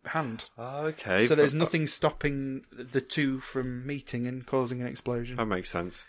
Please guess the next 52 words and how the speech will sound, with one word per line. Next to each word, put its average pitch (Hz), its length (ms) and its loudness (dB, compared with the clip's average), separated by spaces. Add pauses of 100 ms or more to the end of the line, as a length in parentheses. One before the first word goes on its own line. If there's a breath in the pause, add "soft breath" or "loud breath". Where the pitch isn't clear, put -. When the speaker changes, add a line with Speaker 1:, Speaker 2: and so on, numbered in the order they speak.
Speaker 1:
So 156 300 6
it's 160 260 2
all, 165 340 4 (460)
even 170 360 0
little 165 180 4
things 156 240 0
like 120 180 2
that 123 180 -2 (240)
in 120 140 -4
films 107 320 -6
just - 160 -4
drive 117 200 -2
me 123 60 -4
mad 110 240 -2
anytime 135 420 0
anyone's 120 300 -4
on 113 100 -2
the 113 60 -8
phone. 107 360 -10
Because 165 260 10
we 196 100 8
were 208 100 8
supposed 190 340 4
to 170 60 0
shut 175 180 4
everything 151 360 4
down 156 280 6
if 120 100 -4
people 120 260 0
were 117 60 6
on 123 80 0
the 104 60 -4
phone. 117 420 0
'Cause - 160 6
Speaker 2:
Right. 92 100 4
Speaker 1:
it, - 40 -6 (200)
'cause 190 260 2 (300 loud breath)
the, 180 160 4 (100)
at 185 100 6
the 202 80 6
end 208 120 4
of 160 40 -4
the 170 60 4
day, 165 220 6
the 123 400 4
risk 156 520 6
of 139 140 4
it 143 120 2
happening 110 400 -4
is 117 120 -4
very 127 240 2
low. 110 380 -2